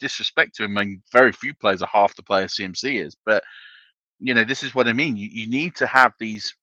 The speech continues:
rotational backs in, and that is gonna hurt fantasy production. But you're right. I mean, I think Connor and, and, and, and Edmonds have proved to be highly effective whilst being, I mean, they've been fine.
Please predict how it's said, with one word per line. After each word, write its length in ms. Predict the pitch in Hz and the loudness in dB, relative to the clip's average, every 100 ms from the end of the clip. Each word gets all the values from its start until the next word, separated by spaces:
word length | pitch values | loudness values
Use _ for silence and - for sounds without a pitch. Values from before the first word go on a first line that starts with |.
| _ _ | _ _
rotational 640 | 85 98 - 131 - 120 104 | -10 -8 2 2 2 -8 4
backs 360 | 104 - - | 4 4 -4
in, 320 | 160 120 92 - _ _ _ _ _ _ _ _ _ _ _ _ - | -2 -2 -4 -14 _ _ _ _ _ _ _ _ _ _ _ _ -4
and 240 | 120 117 | -4 4
that 180 | 131 139 | 6 6
is 120 | 156 | 4
gonna 200 | - 147 | -4 -6
hurt 360 | 104 107 104 - | -2 -2 -2 0
fantasy 340 | 107 101 - | 0 0 -6
production. 320 | 101 101 - 104 | -2 0 0 -8
But 120 | 117 | -6
you're 140 | 127 | -2
right. 300 | 131 - - | 4 4 4
I 80 | 104 | -4
mean, 160 | 107 104 | -4 -4
I 80 | |
think 240 | 104 113 104 | -4 -6 -8
Connor 380 | - 104 107 101 | -2 0 0 -4
and, 240 | 101 98 - | -6 -12 -4
and, 420 | 101 101 101 - _ _ _ _ _ _ _ | -2 -2 -8 -14 _ _ _ _ _ _ _
and, 180 | 117 110 - | -12 -12 -6
and 160 | 113 | -2
Edmonds 320 | 110 101 113 - | -2 -2 -8 -10
have 100 | - | -8
proved 300 | 120 113 - | -6 -6 -10
to 60 | |
be 120 | 104 | -16
highly 500 | 104 - 104 110 107 | -14 0 4 4 2
effective 600 | 107 - 117 - 98 98 - 113 | -8 0 0 0 -8 -10 -12 -16
whilst 520 | 110 120 131 - - - | 4 6 6 4 -14 -4
being, 500 | 120 110 107 107 98 _ _ _ _ _ _ _ _ _ _ _ _ - _ _ _ _ _ - | -2 -2 -4 -10 -16 _ _ _ _ _ _ _ _ _ _ _ _ -20 _ _ _ _ _ -8
I 40 | |
mean, 240 | 131 143 139 _ | -4 -4 -4 _
they've 160 | - 160 | -8 -6
been 140 | 170 | -8
fine. 540 | - - 208 78 82 | -8 4 4 4 -8